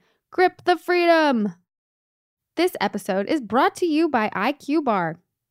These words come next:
Now get twenty percent off every I Q Bar product plus free shipping when you text ideas to sixty-four thousand. I have been trying to eat healthier, and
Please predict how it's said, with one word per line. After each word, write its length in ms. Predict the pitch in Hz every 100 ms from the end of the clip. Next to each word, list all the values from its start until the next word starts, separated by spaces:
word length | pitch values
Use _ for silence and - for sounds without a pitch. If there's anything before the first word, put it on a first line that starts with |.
| _ _
Now 300 | 220 247 311
get 240 | 330 220 -
twenty 280 | - 349 480
percent 300 | 494 415 381
off 240 | 247 - -
every 280 | 220 262
I 180 | 277 214
Q 180 | 233 233
Bar 160 | 202 202
product 420 | - 190 180 -
plus 240 | - 311
free 240 | - 285 359
shipping 420 | - 226 233 220
when 200 | 214 208
you 160 | 240
text 380 | 330 226 202 - -
ideas 580 | 233 320 233 202 208 - -
to 280 | - 214 202 -
sixty-four 720 | - 302 302 320 311 226 233
thousand. 680 | 196 175 165 151 135 - _ _ _ _ -
I 680 | 240 269 294 330 339 349 349
have 100 | 339
been 120 | 330
trying 220 | 311 311
to 40 | 330
eat 100 | 247
healthier, 420 | 196 185 190 196 - _ _ -
and 540 | 214 214 208 208 202